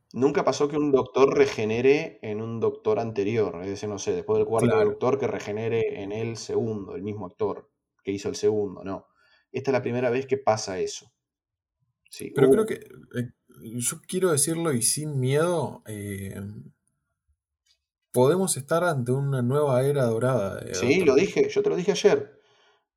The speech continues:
Speaker 1: Una nueva era dorada. Sí, porque fíjate, ¿cómo, cómo haces primero para resolver las cagadas que se mandó Chibnall, que ya de por sí también tenía que resolver las cagadas que se mandó Moffat sobre, este, Capaldi?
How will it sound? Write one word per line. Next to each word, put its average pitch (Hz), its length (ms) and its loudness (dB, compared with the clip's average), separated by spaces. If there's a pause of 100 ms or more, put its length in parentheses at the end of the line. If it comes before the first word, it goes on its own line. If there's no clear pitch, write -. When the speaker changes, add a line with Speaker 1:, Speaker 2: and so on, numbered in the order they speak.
(120)
Speaker 1:
Una 131 120 2
nueva 170 320 4
era 175 140 -2
dorada. 147 480 0 (300)
Sí, 120 260 -8
porque 113 240 -2
fíjate, 139 360 2
¿cómo, 190 240 -4
cómo 208 200 4
haces 185 200 0
primero 135 320 0
para 113 160 -2
resolver 117 340 -2
las 143 100 -2
cagadas 147 320 -4
que 123 80 -8
se 113 100 -12
mandó 131 260 4
Chibnall, 165 520 -4 (360)
que 113 120 -6
ya 147 200 2
de 139 140 8
por 117 180 2
sí 139 120 -2
también 139 200 2
tenía 135 200 2
que 127 80 0
resolver 120 380 0
las 135 120 0
cagadas 120 320 0
que 117 80 -10
se 107 100 -10
mandó 117 260 -4
Moffat 135 380 0
sobre, 95 720 0
este, - 200 -20
Capaldi? 90 560 -4